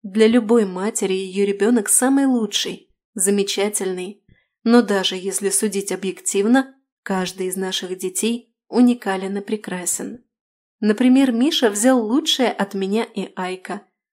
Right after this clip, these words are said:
Светлые глаза, кучерявые блондинистые волосы, миловидные, но мужественные черты лица стали отражением моих генов, а богатырское телосложение, спокойствие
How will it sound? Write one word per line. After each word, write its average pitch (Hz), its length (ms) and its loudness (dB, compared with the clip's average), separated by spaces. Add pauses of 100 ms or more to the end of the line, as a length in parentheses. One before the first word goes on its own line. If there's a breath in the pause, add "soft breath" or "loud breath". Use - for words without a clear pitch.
Светлые 196 640 2
глаза, 190 560 0
кучерявые 202 640 2
блондинистые 202 840 0
волосы, 208 720 2 (260)
миловидные, 208 920 2 (120)
но 214 320 2
мужественные 277 680 2
черты 208 320 -2
лица 196 480 -2 (400)
стали 208 320 2
отражением 220 720 2
моих 214 460 -2
генов, 185 540 -6 (460)
а 196 100 0
богатырское 196 800 0
телосложение, 185 960 -2
спокойствие 196 1000 -2